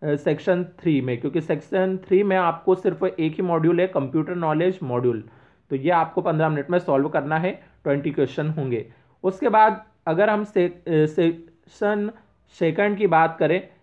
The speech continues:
तो ये पन्द्रह मिनट का होगा। इसमें सेक्शन थर्ड जो है वो आपका मॉड्यूल सेकंड रहेगा, डेटा एंट्री स्पीड, अ, टेस्ट मॉड्यूल,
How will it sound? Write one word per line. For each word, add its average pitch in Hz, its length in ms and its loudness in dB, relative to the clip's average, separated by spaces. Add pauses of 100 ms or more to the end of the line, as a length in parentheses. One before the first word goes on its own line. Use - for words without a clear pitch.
(120)
तो 180 60 -4
ये 190 140 2
पन्द्रह 185 360 2
मिनट 190 200 0
का 190 120 2
होगा। 175 520 2 (260)
इसमें 185 380 -2
सेक्शन 202 580 -2 (400)
थर्ड 190 220 4
जो 156 200 2
है 131 300 -2 (420)
वो 175 260 4
आपका 165 640 2
मॉड्यूल 160 580 4
सेकंड 165 600 -2
रहेगा, 147 280 2
डेटा 143 400 0
एंट्री 143 500 -4
स्पीड, 143 520 -4 (340)
अ, 139 80 0
टेस्ट 143 640 -2
मॉड्यूल, 123 580 -2